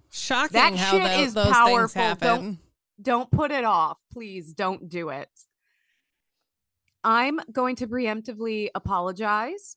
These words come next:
Speaker 2: because I have three dogs and a cat with me today. Kelly and I are recording remotely because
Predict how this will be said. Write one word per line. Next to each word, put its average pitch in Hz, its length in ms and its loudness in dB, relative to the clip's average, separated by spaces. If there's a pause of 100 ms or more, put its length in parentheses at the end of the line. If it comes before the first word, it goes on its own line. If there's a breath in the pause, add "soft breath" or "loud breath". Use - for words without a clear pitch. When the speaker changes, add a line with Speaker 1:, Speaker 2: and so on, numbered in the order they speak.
Speaker 2:
because 190 600 -4
I 190 100 0
have 185 540 0 (1120)
three 233 320 -6
dogs 247 340 2
and 254 100 -6
a 240 40 -10
cat 254 340 0
with 262 200 -8
me 269 400 -4 (140)
today. 285 600 -2 (300)
Kelly 233 240 0
and 240 80 0
I 240 80 2
are 240 100 0
recording 233 340 -4
remotely 226 520 -2
because 220 440 -4